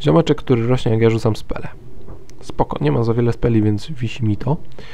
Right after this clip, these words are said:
Eee, jest backstab, proszę. Trzy punkty obrażeń, a potem go dobiję.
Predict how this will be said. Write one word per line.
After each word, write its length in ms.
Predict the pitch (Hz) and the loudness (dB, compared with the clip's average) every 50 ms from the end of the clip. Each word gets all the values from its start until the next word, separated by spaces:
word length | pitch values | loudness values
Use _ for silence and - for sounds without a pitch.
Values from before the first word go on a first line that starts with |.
| - - - - - - - - - - - - 110 | -12 -12 -12 -12 -10 -10 -10 -10 -10 -8 -4 -2 0
Eee, 800 | 107 110 110 104 107 110 110 110 110 110 107 107 107 107 117 196 | 2 2 2 2 2 2 2 2 2 2 0 0 0 -2 0 -2
jest 160 | 220 - - | -2 -2 0
backstab, 380 | - - - - - - - - - - - | -2 -2 -2 -2 -4 -4 -4 -6 -6 -6 -6
proszę. 300 | - - - - - - | -4 -4 -4 -6 -6 -6
Trzy 240 | - - - 170 | -6 -6 -4 -4
punkty 320 | - - 147 127 - - 117 | -2 -2 -2 -2 -2 -2 -2
obrażeń, 480 | 110 113 139 156 156 143 147 139 135 - - | 0 2 2 4 4 4 4 2 2 0 -2
a 60 | 139 | -2
potem 360 | - - 151 - 147 131 127 | 0 0 2 2 2 2 2
go 120 | 120 127 123 | 2 2 2
dobiję. 520 | 117 113 107 107 107 110 113 117 131 160 | 2 2 2 2 2 2 2 2 2 2